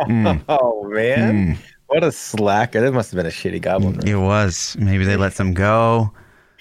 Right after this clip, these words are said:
Speaker 1: Maybe there wasn't
Speaker 2: <laughs>
Speaker 1: enough colors of goblins.
Speaker 2: <laughs> Oh my gosh. It's, um,
Speaker 1: Big
Speaker 2: listen,
Speaker 1: news. Big,
Speaker 2: listen,
Speaker 1: big
Speaker 2: man,
Speaker 1: news.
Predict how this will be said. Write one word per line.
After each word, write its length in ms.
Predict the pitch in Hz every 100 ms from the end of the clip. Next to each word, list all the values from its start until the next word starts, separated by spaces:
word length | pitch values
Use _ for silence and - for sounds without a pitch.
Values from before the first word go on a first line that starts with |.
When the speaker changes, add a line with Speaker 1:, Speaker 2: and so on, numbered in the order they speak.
| - - - -
Speaker 1:
Maybe 160 | 101
there 100 | 107
wasn't 240 | 101 101 104
Speaker 2:
<laughs> 80 |
Speaker 1:
enough 180 | 101 104
colors 420 | - 113 131 127 135
of 120 | 113
goblins. 920 | 127 123 127 127 123 120 117 - - - - - - - -
Speaker 2:
<laughs> 140 | - - - - - _ - 160 - - - - - - - - - - - - -
Oh 160 | 147 113
my 120 | 98
gosh. 420 | - - - - - - - - - - -
It's, 300 | 135 170 -
um, 540 | 147 135 123 113 107 107 - - _ _ _ - - 110
Speaker 1:
Big 140 | 196
Speaker 2:
listen, 220 | 196 208
Speaker 1:
news. 460 | 165 82 - - - - -
Big, 220 | 165 170
Speaker 2:
listen, 240 | 147 147
Speaker 1:
big 120 | 139 139
Speaker 2:
man, 180 | 151 143
Speaker 1:
news. 240 | - -